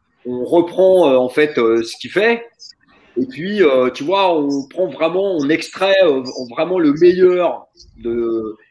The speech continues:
Mais c'est ça qu'on lui, à la limite, il le sait. Lui, il fait des jets, François. Voilà, c'est, euh, c'est son truc. Et, euh, et après, avec Poppy, on extrait. Et ce qu'il y a de bien, c'est que, euh, c'est, euh, il y a, il y a,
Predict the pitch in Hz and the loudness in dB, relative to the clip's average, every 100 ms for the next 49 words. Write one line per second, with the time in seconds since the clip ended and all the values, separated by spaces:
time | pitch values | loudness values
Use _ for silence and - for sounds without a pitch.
0 | _ 110 - 147 220 - 160 151 156 135 | _ -6 -6 -4 -4 -2 -4 -4 -4 -4
1 | 131 139 151 208 - 143 147 143 160 175 | 0 0 0 -4 -8 -10 -6 -2 0 0
2 | 233 226 196 - _ _ 139 175 226 - | 0 0 -2 -6 _ _ -8 -4 -6 -4
3 | 156 135 139 131 180 165 - - _ - | -2 2 2 2 2 2 -2 -10 _ -20
4 | 107 110 92 - _ _ 117 135 113 - | -12 -10 -12 -16 _ _ -8 -8 -8 -10
5 | 107 104 101 - - 131 - 120 - - | -10 -8 -12 -16 -12 -12 -6 -6 -8 -20
6 | _ _ _ 107 120 123 117 113 113 113 | _ _ _ 0 2 2 0 0 -2 -2
7 | 110 107 - _ _ _ _ - 123 123 | -4 -8 -14 _ _ _ _ -4 -4 0
8 | 202 165 156 156 - 202 185 175 - 160 | 0 0 0 -2 0 -2 0 -4 -2 -2
9 | 156 - 135 - 160 131 160 208 240 247 | 0 -2 -4 -2 -2 -4 -4 -2 -4 -8
10 | - _ - 147 143 170 190 196 147 131 | -16 _ -6 -6 0 2 2 2 0 0
11 | 131 127 - _ _ _ _ _ - - | -2 -4 -10 _ _ _ _ _ -14 -6
12 | 156 156 151 131 131 127 107 135 135 - | -2 0 0 -2 -4 -6 -8 -6 -8 -10
13 | _ - - 135 - 147 147 147 | _ -14 -12 -14 -14 -10 -8 -10